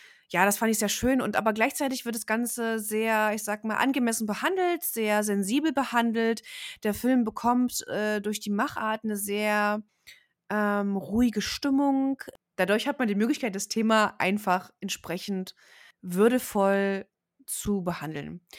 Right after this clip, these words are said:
Es werden auch Sexpraktiken gezeigt, die, ähm, ich sag mal, in die et-, etwas extremere Richtung in Anführungsstrichen gehen. Also B D S M ist zum Beispiel mit dabei. Aber auch dieses Thema wird, wie ich finde, nicht zu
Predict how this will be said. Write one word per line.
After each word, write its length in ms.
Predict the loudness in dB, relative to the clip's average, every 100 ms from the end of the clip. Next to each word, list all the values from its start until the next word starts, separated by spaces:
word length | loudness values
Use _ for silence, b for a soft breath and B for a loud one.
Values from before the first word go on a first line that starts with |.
| B B B B B B B B
Es 140 | -6 0
werden 200 | 2 2
auch 140 | 0
Sexpraktiken 600 | -2 -4 -6 -8 -4 -2
gezeigt, 600 | -4 -4 0 0 -2 -8
die, 640 | -4 -2 0 0 0 0 -2 B B B B B -8
ähm, 380 | -4 0 0 -2
ich 80 | -4
sag 200 | -4 -2
mal, 260 | -2 -2 -6
in 100 | -4
die 80 | -2
et-, 220 | -4 -6
etwas 320 | -8 -6 -4
extremere 720 | -4 -6 -2 2 4 4 2
Richtung 300 | 0 -2 -2
in 60 | 0
Anführungsstrichen 800 | -2 -2 -2 -2 -2 -6 -6 -6
gehen. 320 | -2 0 2
Also 360 | 0 0 0 0
B 200 | 0 0
D 140 | 0 0
S 180 | -2 -2
M 220 | 0 2 0
ist 140 | -2
zum 120 | -2 -2
Beispiel 260 | -2 -2
mit 140 | -4 -4
dabei. 500 | -2 0 2 2 0 B B 2
Aber 180 | 6
auch 100 | 6
dieses 320 | 4 -2 -2 -2
Thema 320 | -2 0 0
wird, 200 | 0 -2
wie 100 | -4
ich 180 | -4 -6
finde, 500 | -2 0 2 2 0
nicht 460 | 0 0 -2 -4
zu 920 | -8 -10 -12 -8 -4 -2 0 0 -2